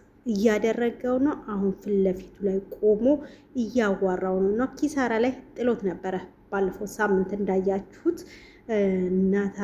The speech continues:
እንግዲህ ያፌትም «ማን ነው እንደዚህ ያረገኝ? እንደዚህ ያረገኝን ሰው ማግኘት አለብኝ፣ እኔ ራሴ ነው እሱን ማግኘት አለብኝ» ብሎ እየፎከረ ነበረ። ማንነቱን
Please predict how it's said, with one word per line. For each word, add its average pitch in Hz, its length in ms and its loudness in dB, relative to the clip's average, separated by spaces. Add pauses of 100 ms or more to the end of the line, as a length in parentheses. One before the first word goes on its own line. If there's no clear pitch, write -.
(1040)
እንግዲህ 202 420 0
ያፌትም 196 640 0 (720)
«ማን 226 340 2
ነው 202 200 4
እንደዚህ 190 520 -4
ያረገኝ? 175 560 -6 (320)
እንደዚህ 214 500 -2
ያረገኝን 226 640 0
ሰው 247 200 -4 (160)
ማግኘት 190 540 -4
አለብኝ፣ 202 520 -2 (120)
እኔ 220 120 0 (120)
ራሴ 190 280 -4 (120)
ነው 196 140 0 (440)
እሱን - 420 -6
ማግኘት 185 520 0
አለብኝ» 202 480 -10 (240)
ብሎ 196 140 -10 (180)
እየፎከረ 196 720 -2 (100)
ነበረ። 196 320 -4 (100)
ማንነቱን 196 640 0